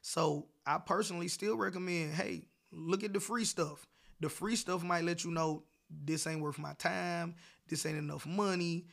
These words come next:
Uh, I don't enjoy doing this aspect of it, so I didn't know about that, so I, there's no need to go further," because time is your most valuable resource,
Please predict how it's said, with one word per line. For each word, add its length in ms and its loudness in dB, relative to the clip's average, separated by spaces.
Uh, 280 4
I 100 4
don't 180 4
enjoy 440 2
doing 480 0
this 340 2
aspect 580 -2
of 220 2
it, 180 2
so 420 0
I 100 6
didn't 260 0
know 180 2
about 300 0
that, 240 2
so 200 -2
I, 180 -4
there's 220 -4
no 140 0
need 160 -4
to 60 -4
go 140 -2
further," 440 -2
because 300 0
time 280 2
is 100 0
your 80 2
most 200 0
valuable 360 0
resource, 520 -4